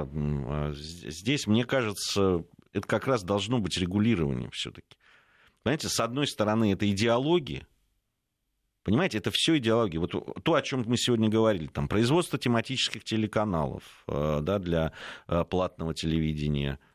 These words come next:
э, или бесплатного, ну,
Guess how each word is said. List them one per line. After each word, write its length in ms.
э, 480
или 260
бесплатного, 760
ну, 520